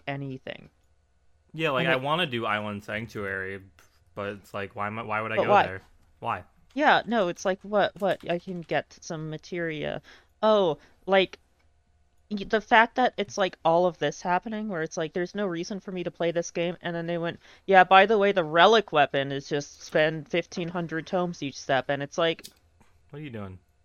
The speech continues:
Speaker 1: like, what, what are you doing? What's the reason to play the game? You, you, you put
Speaker 2: You're,
Speaker 1: in
Speaker 2: you're,
Speaker 1: Deep
Speaker 2: like,
Speaker 1: Dungeon.
Speaker 2: phoning it in.
Speaker 1: Yeah, yeah, it's like you put in Deep Dungeon. What's the reason to do Deep Dungeon?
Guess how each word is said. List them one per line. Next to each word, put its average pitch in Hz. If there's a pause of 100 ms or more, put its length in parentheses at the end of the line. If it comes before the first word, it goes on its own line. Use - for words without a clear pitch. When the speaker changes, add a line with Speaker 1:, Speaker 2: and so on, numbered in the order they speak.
(240)
Speaker 1:
like, 202
what, 214
what 202
are 214
you 202
doing? 185
What's 170
the 185
reason 175
to 156
play 165
the 156
game? 156
You, 151
you, 165
you 170
put 190
Speaker 2:
You're, 185
Speaker 1:
in -
Speaker 2:
you're, 170
Speaker 1:
Deep 180
Speaker 2:
like, 180
Speaker 1:
Dungeon. 196
Speaker 2:
phoning 98
it 95
in. 95 (420)
Speaker 1:
Yeah, 233
yeah, 226
it's -
like 220
you 220
put 208
in 220
Deep 208
Dungeon. 202
What's 175
the 180
reason 175
to -
do 180
Deep 180
Dungeon? 175